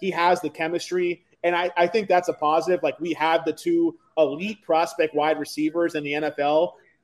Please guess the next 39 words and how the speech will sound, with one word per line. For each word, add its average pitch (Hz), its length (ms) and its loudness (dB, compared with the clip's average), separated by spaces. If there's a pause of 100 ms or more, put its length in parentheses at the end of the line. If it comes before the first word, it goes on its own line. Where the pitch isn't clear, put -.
that 160 120 4
are 165 100 4
gonna 165 160 -2
be 156 180 -4
reuniting 151 600 -2
with 147 120 -4
their 139 140 -4
quarterbacks 156 600 0
from 143 140 -16
college. 156 400 2
So 143 220 -2
now 147 240 0
we 156 140 0
have 147 160 0
Jaylen 156 340 0
Waddle 151 520 0 (220)
with 170 400 2
Tua 175 220 4
Tagovailoa. 151 800 2 (240)
We 143 60 -4
have 160 220 0
Ja'Marr 160 360 0
Chase 156 460 0 (280)
with 180 300 4 (320)
Joe 160 160 6
Burrow, 160 540 6
and 143 140 -6
we 185 80 6
don't 220 140 8
have, 165 200 0 (120)
we 175 120 -4
don't 208 140 4
even 160 140 -4
have 160 160 -2
to 165 80 -2
rely 151 360 2
on 156 120 -2
these 147 160 -4
guys 143 440 -2